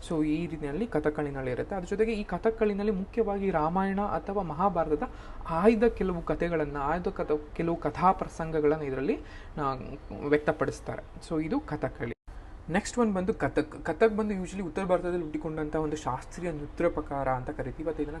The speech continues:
ಕಥೆ ಹೇಳುವಿಕೆ ಅಥವಾ ಸಂಗೀತ ಮತ್ತು ನೃತ್ಯಗಳ ಸಂಯೋಜನೆ ಅಂತಲೂ ಕೂಡ ಕರಿತೇವೆ. ಅದ್ರ ಜೊತೆಗೆ ಇದು ಹಿಂದೂ ಮತ್ತು ಮುಸ್ಲಿಂ ಸಂಪ್ರದಾಯಗಳ ಸಾಂಸ್ಕೃತಿಕ ಸಮ್ಮಿಲನ ಅಂತ ಕಾಣ್ತೇವೆ. ಈ ಕಥಕ್ನಲ್ಲಿ ಹೆಚ್ಚು, like, ಹಿಂದೂ ಮತ್ತು ಮುಸ್ಲಿಮರ ಕೊಡುಕೊಳ್ಳುವಿಕೆ ತುಂಬಾನೇ ಜಾಸ್ತಿ ಇದೆ. ಅದ್ರ ಜೊತೆಗೆ ಈ ಕಾ-, ಕಥಕ್ ಡ್ಯಾನ್ಸ್ನಲ್ಲಿ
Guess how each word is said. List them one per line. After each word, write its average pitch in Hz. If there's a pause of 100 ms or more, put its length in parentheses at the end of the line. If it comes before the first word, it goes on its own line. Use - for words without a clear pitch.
ಕಥೆ 151
ಹೇಳುವಿಕೆ 151
ಅಥವಾ 151
ಸಂಗೀತ 151
ಮತ್ತು 151
ನೃತ್ಯಗಳ 156
ಸಂಯೋಜನೆ 147
ಅಂತಲೂ 139
ಕೂಡ 139
ಕರಿತೇವೆ. 120 (400)
ಅದ್ರ 175
ಜೊತೆಗೆ 208
ಇದು 202
ಹಿಂದೂ 185
ಮತ್ತು 202
ಮುಸ್ಲಿಂ 202
ಸಂಪ್ರದಾಯಗಳ 156
ಸಾಂಸ್ಕೃತಿಕ 185
ಸಮ್ಮಿಲನ 151
ಅಂತ 131
ಕಾಣ್ತೇವೆ. 143
ಈ 151
ಕಥಕ್ನಲ್ಲಿ 175
ಹೆಚ್ಚು, 160
like, 151 (320)
ಹಿಂದೂ 175
ಮತ್ತು 175
ಮುಸ್ಲಿಮರ 156
ಕೊಡುಕೊಳ್ಳುವಿಕೆ 165
ತುಂಬಾನೇ 147
ಜಾಸ್ತಿ 120
ಇದೆ. 120 (340)
ಅದ್ರ 208
ಜೊತೆಗೆ 226
ಈ 220
ಕಾ-, 160
ಕಥಕ್ 226
ಡ್ಯಾನ್ಸ್ನಲ್ಲಿ 170